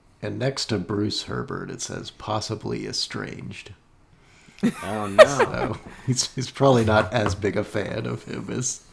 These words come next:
Speaker 1: as Brian is.
Speaker 2: He's fucking bully who hates nerds and works at Kinko's. <laughs>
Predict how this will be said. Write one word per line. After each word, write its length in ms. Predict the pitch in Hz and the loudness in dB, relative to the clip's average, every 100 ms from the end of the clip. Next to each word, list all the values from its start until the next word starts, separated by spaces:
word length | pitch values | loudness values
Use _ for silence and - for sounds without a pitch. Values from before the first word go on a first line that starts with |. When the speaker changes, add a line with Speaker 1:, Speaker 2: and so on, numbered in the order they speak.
| - 180 185 170 165 151 156 - - - - | -6 -2 -2 -4 -8 -10 -16 -18 -20 -20 -6
Speaker 1:
as 180 | 127 | -6
Brian 460 | - 123 120 117 180 | -2 0 0 -2 -2
is. 300 | 123 123 - - - - - - - - - - - | -4 -4 -8 -16 -20 -20 -20 -20 -20 -20 -20 -20 -20
Speaker 2:
He's 100 | - | -18
fucking 440 | - 151 139 139 117 | -2 0 2 2 2
bully 340 | 120 135 131 | 2 4 4
who 60 | 107 | 4
hates 280 | 120 127 - | 2 0 -2
nerds 320 | 113 139 104 | 0 0 -2
and 80 | 98 | -4
works 200 | 110 110 | -4 -6
at 80 | - | -8
Kinko's. 580 | 117 127 92 92 - - - - - - | -8 -6 -8 -10 -16 -20 -20 -20 -20 -10
<laughs> 920 | - 107 104 - - - - - 269 | -8 -8 -10 -14 -18 -12 -10 -4 -2